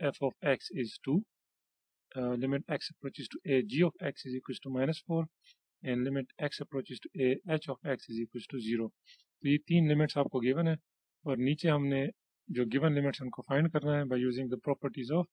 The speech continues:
limits, और ये जो ऊपर चीज़ें गिवन है लिमिट्स की। तो अगर आपके पास given हो कि limit is applied on the addition of two functions, तो आप उनको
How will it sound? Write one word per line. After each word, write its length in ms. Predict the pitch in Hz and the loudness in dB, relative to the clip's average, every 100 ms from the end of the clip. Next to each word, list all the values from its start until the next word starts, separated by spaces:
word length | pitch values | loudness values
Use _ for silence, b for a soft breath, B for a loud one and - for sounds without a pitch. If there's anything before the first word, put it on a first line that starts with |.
| - 135 | -8 0
limits, 260 | 147 190 - _ _ _ - | 4 4 2 _ _ _ -2
और 120 | 135 | 2
ये 60 | 131 | 2
जो 140 | 127 | 0
ऊपर 180 | 131 131 | 0 -2
चीज़ें 320 | - 120 143 - _ _ _ | 0 -2 -2 -4 _ _ _
गिवन 220 | 131 131 131 | -2 2 2
है 60 | |
लिमिट्स 320 | 120 123 117 - | 0 -2 -4 -8
की। 200 | 120 110 _ _ _ _ _ _ _ _ _ _ _ _ _ - | -8 -8 _ _ _ _ _ _ _ _ _ _ _ _ _ -10
तो 40 | - | 0
अगर 160 | 151 160 | 6 8
आपके 220 | 165 175 165 | 6 4 4
पास 220 | 165 156 | 4 4
given 220 | - 160 170 | 0 4 4
हो 80 | 165 - | 4 4
कि 100 | 151 170 143 | 2 2 0
limit 360 | 139 156 151 185 147 | 2 0 -2 0 2
is 100 | 131 | 2
applied 380 | 131 143 151 - _ _ _ _ - | 4 6 6 4 _ _ _ _ -4
on 200 | 143 131 | -2 0
the 80 | 139 156 139 | 0 2 4
addition 460 | 131 160 - 180 170 _ _ _ _ _ _ _ | 6 4 6 6 4 _ _ _ _ _ _ _
of 200 | 175 139 - _ - | 0 0 0 _ 2
two 160 | 165 165 | 4 4
functions, 480 | 156 147 - 147 147 _ _ _ - | 2 0 0 -2 -2 _ _ _ -6
तो 60 | 175 | 2
आप 180 | 147 156 | 4 4
उनको 360 | 156 - 180 | 2 4 4